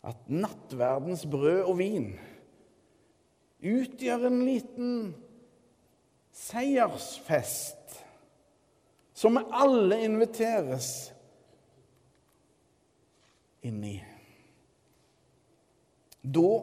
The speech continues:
får vi ta imot Jesu kjærlighet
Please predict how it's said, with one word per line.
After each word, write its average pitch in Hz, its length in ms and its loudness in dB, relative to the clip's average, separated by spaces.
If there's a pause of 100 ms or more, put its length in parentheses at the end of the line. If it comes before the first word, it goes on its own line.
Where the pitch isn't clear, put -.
(120)
får 147 380 2
vi 160 180 -2
ta 143 200 -4 (200)
imot 143 640 -2 (400)
Jesu 175 640 -4
kjærlighet 110 1040 -6